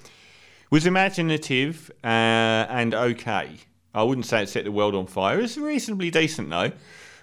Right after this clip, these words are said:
But, um, he's returned with a Netflix action film, Outside the Wire, starring, uh, Anthony Mackie, Mackie, who I saw last night in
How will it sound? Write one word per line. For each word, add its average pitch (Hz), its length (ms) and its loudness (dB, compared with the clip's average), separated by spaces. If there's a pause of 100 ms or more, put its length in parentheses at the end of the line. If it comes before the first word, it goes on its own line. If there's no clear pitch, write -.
But, 131 240 4
um, 151 220 0
he's 180 220 0
returned 165 320 0
with 135 100 0
a 131 60 0
Netflix - 720 -6
action 147 580 -4 (320)
film, 220 360 0 (460)
Outside 143 500 2
the 127 40 -6
Wire, 147 320 0
starring, 139 760 0
uh, 123 500 0 (340)
Anthony 185 400 0
Mackie, 180 600 -4
Mackie, 135 540 -2 (320)
who 151 200 2
I 151 60 4
saw 190 640 -2 (160)
last 185 320 -4
night 127 300 -2
in 139 560 -2